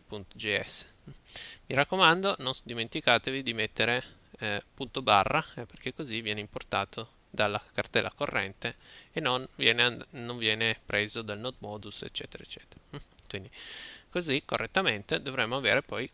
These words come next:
a disposizione, eh, la funzione A P I get all exams,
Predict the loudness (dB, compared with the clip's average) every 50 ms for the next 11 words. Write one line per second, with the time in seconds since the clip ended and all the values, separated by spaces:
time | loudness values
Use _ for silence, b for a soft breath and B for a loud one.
0 | -16 -20 -20 -14 -2 2 2 2 2 0 -10 -12 -8 -8 -8 -8 -8 -10 -8 -6
1 | -6 -6 -4 -4 -6 -8 -8 -12 -12 -10 -10 -10 -10 _ _ -12 -6 -6 -6 -6
2 | -6 -14 -18 -14 -12 -10 -8 -8 -8 -8 -10 -10 -14 -14 -18 -14 -14 -14 -12 -6
3 | -4 -2 -2 0 -2 -4 -6 -10 -14 B B B B B B B B B _ 0
4 | 2 2 0 -2 -6 -6 -6 -4 -2 -4 -4 -2 -2 -2 -2 -2 -4 -10 -10 -10